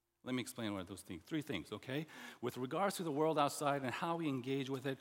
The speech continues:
withdrawing or simula-, or simulating. Two extremes to avoid. Those are two extremes, withdraw or assimilate. And, um, the, the first is, of that is this. When we withdraw, it basically means we pull out,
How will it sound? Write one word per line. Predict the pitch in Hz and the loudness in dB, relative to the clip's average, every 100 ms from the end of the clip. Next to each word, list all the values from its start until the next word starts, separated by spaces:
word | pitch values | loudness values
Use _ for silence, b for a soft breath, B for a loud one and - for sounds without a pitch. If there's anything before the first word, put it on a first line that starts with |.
| B B B _ - | B B B _ -2
withdrawing | 123 131 175 190 196 185 - | -2 2 4 6 6 4 0
or | 131 | 0
simula-, | - 135 127 120 - | 2 2 2 0 0
or | 117 | 0
simulating. | - 131 110 92 90 - B - | 2 2 2 2 0 -4 B -6
Two | 240 247 | 0 0
extremes | - - 175 170 - | 0 2 4 4 2
to | 139 | 0
avoid. | 107 107 90 85 B B B | 2 2 0 -2 B B B
Those | 185 214 | 0 2
are | |
two | 185 196 | 2 4
extremes, | 175 - 131 95 95 | 2 4 2 2 2
withdraw | 131 127 113 151 190 240 - - | 0 2 2 4 6 4 0 4
or | 156 | 6
assimilate. | 143 - 120 113 87 80 - - b b b b | 6 2 0 2 0 -4 -8 -20 b b b b
And, | 156 165 160 147 - | 4 6 6 4 6
um, | 147 147 139 131 101 - - - _ _ - 147 | 10 10 10 4 -6 -14 -20 -20 _ _ -18 -4
the, | 113 - | -2 0
the | 156 | 0
first | - 226 - | 2 0 2
is, | 165 147 - | 2 2 0
of | 127 | 0
that | 135 131 127 | 4 4 2
is | 127 | 0
this. | 143 98 - | 2 0 0
When | 135 190 | 2 2
we | 220 | 4
withdraw, | 202 147 113 117 | 2 2 2 2
it | 135 135 | 2 2
basically | 226 220 220 160 | 0 2 2 4
means | 143 131 135 B B - | 4 4 0 B B 0
we | 143 | 0
pull | - - 170 | 2 2 6
out, | 131 95 | 6 6